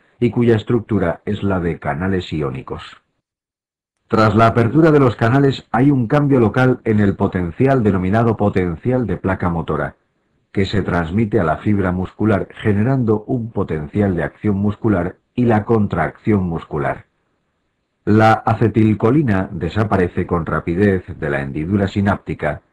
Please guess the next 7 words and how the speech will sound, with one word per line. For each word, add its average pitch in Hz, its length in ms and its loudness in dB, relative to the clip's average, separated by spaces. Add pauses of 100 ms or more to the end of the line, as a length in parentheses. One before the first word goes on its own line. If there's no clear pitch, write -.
(120)
por 80 180 -4
la 76 120 -2
presencia 110 520 0
de 92 100 -4
la 80 120 -4
enzima 104 480 -2 (120)
acetilcolinesterasa. 87 1600 -6